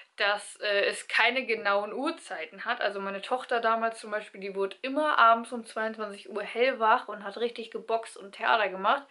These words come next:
Ähm, und jetzt ist es eigentlich so, dass das Baby abends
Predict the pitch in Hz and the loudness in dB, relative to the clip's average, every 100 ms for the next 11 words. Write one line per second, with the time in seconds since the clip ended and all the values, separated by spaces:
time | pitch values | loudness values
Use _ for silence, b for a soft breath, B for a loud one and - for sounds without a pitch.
0 | B B B B B _ - 214 220 220 | B B B B B _ -4 -2 -2 -4
1 | 240 208 240 247 254 247 240 - 220 233 | -8 2 2 2 -4 -2 -2 0 2 2
2 | 247 233 240 220 214 - 233 208 196 196 | -2 -6 -6 -6 -8 -6 -4 2 4 4
3 | 226 - | 0 -14